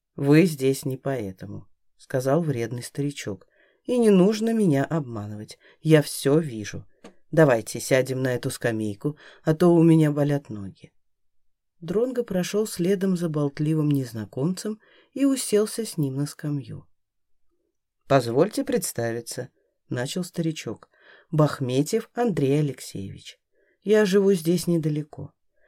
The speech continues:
и уже много лет гуляю в нашем парке. Знаю здесь каждую тропинку, каждый кустик, каждое деревце. И сразу обращаю внимание на появившихся незнакомцев.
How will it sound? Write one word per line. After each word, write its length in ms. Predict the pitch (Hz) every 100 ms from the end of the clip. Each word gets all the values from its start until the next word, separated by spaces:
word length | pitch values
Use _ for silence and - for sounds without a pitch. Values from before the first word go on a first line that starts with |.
| _ -
и 120 | 156
уже 280 | 170 156 160
много 480 | 165 196 247 185
лет 380 | 156 131 123 110
гуляю 460 | - 113 127 185 170
в 60 |
нашем 400 | 131 127 - 113
парке. 520 | 110 98 92 - - - _ - - -
Знаю 400 | 147 165 170 165
здесь 300 | 147 160 -
каждую 520 | 190 220 190 214 208
тропинку, 640 | 196 190 - 110 104 113
каждый 480 | - 135 185 165 170
кустик, 540 | 160 123 139 - 202
каждое 440 | - 123 123 127 113
деревце. 560 | 107 92 - - - _ _ _ _ _
И 120 | 226
сразу 500 | 226 - 180 196 190
обращаю 560 | 185 156 147 - 143 123
внимание 640 | 117 107 107 143 196 202 - _ _
на 160 | 214 233
появившихся 840 | 254 247 214 151 151 - 185 -
незнакомцев. 920 | 202 196 165 160 107 104 - - -